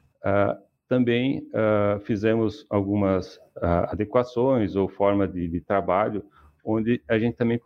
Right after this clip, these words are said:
vis-, eh, visasse a, a melhoria da, da empresa, do, do, do processo como um todo. Como, por exemplo, nós tínhamos, ah,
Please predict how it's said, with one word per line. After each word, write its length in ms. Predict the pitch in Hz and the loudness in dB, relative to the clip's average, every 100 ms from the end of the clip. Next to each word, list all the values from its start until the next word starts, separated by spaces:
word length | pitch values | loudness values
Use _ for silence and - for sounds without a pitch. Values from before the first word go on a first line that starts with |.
| _ | _
vis-, 340 | 110 123 110 - | 2 4 4 0
eh, 100 | 104 | 0
visasse 680 | 101 113 107 107 123 - - 120 | 0 2 2 4 2 -4 -8 0
a, 400 | 110 107 107 113 | 2 4 2 0
a 60 | |
melhoria 640 | 117 120 117 107 113 135 - _ _ | 0 2 2 2 2 0 -2 _ _
da, 460 | - 120 113 110 110 _ _ | -4 2 2 2 -2 _ _
da 140 | 117 120 | -2 0
empresa, 460 | 139 147 101 85 | 2 2 2 2
do, 240 | 85 92 92 | -2 0 0
do, 160 | 98 | -2
do 120 | 98 101 | -2 -2
processo 480 | 110 107 104 101 | -2 0 0 0
como 200 | - 131 | -2 -2
um 20 | 135 | 0
todo. 400 | 107 92 - - - - - - _ - | 2 2 0 -14 -20 -20 -20 -20 _ -4
Como, 200 | 123 123 | -2 0
por 140 | 135 | 2
exemplo, 460 | 135 120 131 135 147 | 2 0 -2 0 0
nós 180 | 135 113 | 0 -2
tínhamos, 580 | - 127 123 101 - - - 98 | -4 0 2 0 -6 -20 -14 -4
ah, 640 | 95 92 90 90 87 85 | 0 2 2 0 0 -4